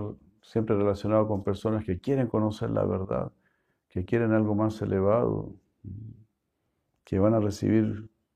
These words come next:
de buena manera corrección. Eso, eso queremos.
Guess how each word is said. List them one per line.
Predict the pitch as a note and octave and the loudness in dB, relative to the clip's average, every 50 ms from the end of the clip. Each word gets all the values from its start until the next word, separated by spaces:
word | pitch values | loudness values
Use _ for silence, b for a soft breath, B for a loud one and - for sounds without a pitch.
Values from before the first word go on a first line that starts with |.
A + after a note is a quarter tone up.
| _ _ _ _ _ _ _ _ _ _ _ _ _ _ | _ _ _ _ _ _ _ _ _ _ _ _ _ _
de | G#2+ G#2 F#2 | 2 4 6
buena | F#2+ A2 A#2 B2 | 8 8 8 8
manera | A#2 A2+ A2+ B2 B2+ B2+ B2 G#2+ G2 F#2 F2+ F2+ F2 - - _ _ _ _ _ _ _ _ _ _ _ | 6 6 6 6 6 8 8 8 8 8 6 2 -2 -8 -14 _ _ _ _ _ _ _ _ _ _ _
corrección. | - B2 B2 A#2 A#2 A2 - - - B2+ C#3+ C#3 A2+ A2 - - - _ _ _ _ _ _ _ _ _ _ _ _ _ _ _ _ _ _ _ _ _ _ _ _ _ _ _ _ _ _ _ _ _ _ _ _ _ _ _ _ G#2+ G#2 G#2 _ _ _ _ _ _ _ _ _ _ _ _ - | 6 8 8 8 8 4 0 0 2 2 2 2 0 -2 -8 -12 -18 _ _ _ _ _ _ _ _ _ _ _ _ _ _ _ _ _ _ _ _ _ _ _ _ _ _ _ _ _ _ _ _ _ _ _ _ _ _ _ _ -20 -20 _ _ _ _ _ _ _ _ _ _ _ _ _ -6
Eso, | A2+ A#2+ - - - - F#2+ F#2 F#2+ - - | -6 -6 -6 -8 -10 -12 -12 -12 -14 -14 -12
eso | - G#2+ A2 A#2 A2+ | -10 -8 -6 -6 -4
queremos. | A2 G#2 G#2+ A#2+ B2+ C3 B2 A2 G#2+ - _ | -2 -2 0 0 -2 -4 -6 -8 -10 -14 _